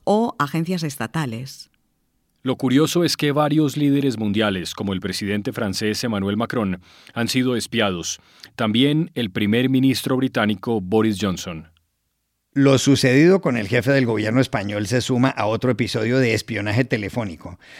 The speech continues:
Speaker 3: relacionado con varios líderes independentistas de Cataluña y del que se tuvo noticia la semana pasada.
Speaker 1: Fue The Citizen Lab, un organismo de la Universidad de Toronto, el que concluyó que sesenta de esos líderes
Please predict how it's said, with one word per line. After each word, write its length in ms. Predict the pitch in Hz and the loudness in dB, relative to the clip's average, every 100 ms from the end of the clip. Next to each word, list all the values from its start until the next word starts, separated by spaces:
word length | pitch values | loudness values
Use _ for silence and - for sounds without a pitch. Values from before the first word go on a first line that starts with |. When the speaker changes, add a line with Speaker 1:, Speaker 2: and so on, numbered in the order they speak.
| - | -14
Speaker 3:
relacionado 760 | - 117 113 104 117 107 120 127 | -4 -2 0 0 -2 0 0 0
con 220 | 127 104 | -2 0
varios 440 | 110 120 123 127 | 2 2 2 0
líderes 420 | 123 120 123 123 117 | 0 0 2 0 -2
independentistas 880 | 101 87 92 90 90 107 101 131 117 | -6 -6 -8 -8 -8 -6 -2 0 0
de 80 | |
Cataluña 680 | 104 90 - 113 147 104 82 _ - - | -2 -6 -2 2 2 0 -8 _ -20 -4
y 120 | 123 | 0
del 180 | 110 98 | 0 -2
que 120 | 107 | -4
se 120 | 92 | -4
tuvo 280 | - 110 123 | -4 0 2
noticia 460 | 113 92 113 127 117 | 2 0 -2 0 0
la 180 | 113 | 0
semana 380 | 104 101 95 101 | 0 -2 -4 -6
pasada. 560 | 98 98 - - - _ _ _ _ _ _ _ | -6 -8 -10 -16 -20 _ _ _ _ _ _ _
Speaker 1:
Fue 300 | - 226 240 | -2 2 2
The 120 | 220 | 2
Citizen 720 | 196 - 240 240 226 226 208 | -2 -2 -2 -2 -2 0 0
Lab, 300 | 170 165 226 - | 2 2 0 -4
un 220 | - 196 | -2 0
organismo 540 | 196 180 180 208 180 143 | 2 0 0 2 0 0
de 100 | 135 | 0
la 80 | 135 | 0
Universidad 580 | 147 139 139 165 190 | 0 0 -2 -2 -2
de 140 | 180 165 | 0 -2
Toronto, 640 | 147 151 196 180 160 160 - - - | 0 2 2 2 0 -4 -6 -20 -8
el 140 | 156 | -6
que 140 | 151 190 | -2 0
concluyó 640 | 196 185 175 170 160 185 | 2 0 0 -2 0 -2
que 140 | 185 185 | -2 -2
sesenta 640 | 170 156 202 180 185 285 | -2 0 0 0 -2 -4
de 200 | 139 131 | -4 -4
esos 280 | 135 143 135 | -2 -4 -2
líderes 500 | 151 151 151 196 202 | -2 0 2 2 0